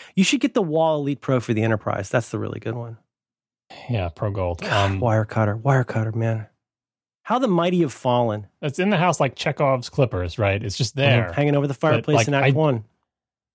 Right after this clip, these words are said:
Speaker 2: I have always wanted to shave my head for, for a long time. Not always, but for, for, like, decades, I've wanted to shave my head because having hair, having hair is annoying.
Speaker 1: John Siracusa,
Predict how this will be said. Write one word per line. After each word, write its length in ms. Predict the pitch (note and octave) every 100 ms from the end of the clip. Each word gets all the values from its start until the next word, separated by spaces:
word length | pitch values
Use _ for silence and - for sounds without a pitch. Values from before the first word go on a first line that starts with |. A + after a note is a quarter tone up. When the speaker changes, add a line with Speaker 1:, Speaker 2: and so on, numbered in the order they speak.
| _ -
Speaker 2:
I 160 | C#3
have 400 | C3 D#3 D3+ D#3+
always 460 | - C#3+ D3+ D3 C3+
wanted 380 | A#2 A#2+ A2+ -
to 80 |
shave 320 | - A2 G2+ G#2+
my 140 | F#2+
head 340 | G2 F2+ F#2
for, 260 | - G2 F2+
for 180 | - G#2
a 60 |
long 240 | B2+ E3 E3
time. 220 | - F2+
Not 160 | F#2 F2+
always, 260 | D#2+ C#2+
but 160 | - F#2
for, 240 | A#2 G#2+
for, 160 | - A#2
like, 260 | G2+ F#2+
decades, 460 | - D#3 B2 F2+ F2+
I've 160 | F#2+ F#2+
wanted 280 | G2 G2
to 60 | G2+
shave 240 | - F#2+ F#2+
my 140 | F#2
head 220 | F2 D#2
because 300 | - F2+ E2+
having 260 | - G#2 A#2
hair, 320 | A#2 A#2+ A#2+ _ _ _ -
having 180 | A2+ G#2+
hair 180 | A2
is 120 | G#2 F#2+
annoying. 360 | F#2+ F2+ F2+
Speaker 1:
John 180 | F#2 B3+
Siracusa, 680 | B3 G3 F#3 E3+ F#3 E3